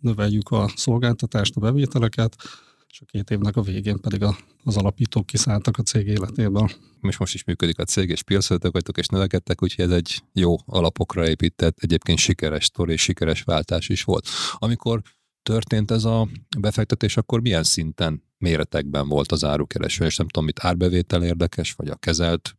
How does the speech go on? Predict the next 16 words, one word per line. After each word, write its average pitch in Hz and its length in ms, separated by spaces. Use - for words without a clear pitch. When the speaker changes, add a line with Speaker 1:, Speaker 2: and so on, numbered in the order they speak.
Speaker 2:
ügyfélállomány, 85 760
mondtad, 82 200
hogy - 100
száz 80 320
webshoppal 76 640
indult 73 380
nagyjából, 73 600
vagy 98 140
nem 92 100
is - 100
indult, 80 280
hanem 80 160
annyi 78 180
volt 73 220
az - 80
elején 73 360